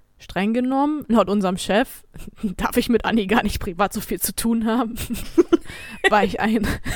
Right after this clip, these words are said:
<laughs> einen gewissen Abstand wahren soll. Aber ja, ich find eigentlich, wir können das schon ganz gut trennen auch, Arbeit und privat.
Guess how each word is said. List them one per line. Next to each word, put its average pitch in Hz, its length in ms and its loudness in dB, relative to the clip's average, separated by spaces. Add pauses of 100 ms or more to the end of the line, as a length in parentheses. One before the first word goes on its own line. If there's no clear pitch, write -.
(120)
<laughs> - 420 -4
einen 190 180 -2
gewissen 190 300 -4
Abstand 185 420 -2
wahren 170 260 0
soll. 190 360 2 (880)
Aber 196 760 2 (420)
ja, - 360 -4
ich - 160 -4
find 226 240 -2
eigentlich, 208 500 0
wir 202 640 4 (960)
können 214 220 4
das 202 160 2
schon 190 180 0
ganz 190 240 -2
gut - 300 -8 (160)
trennen 196 480 0
auch, 277 300 2 (340)
Arbeit 233 420 2
und 233 380 -4
privat. 240 600 -2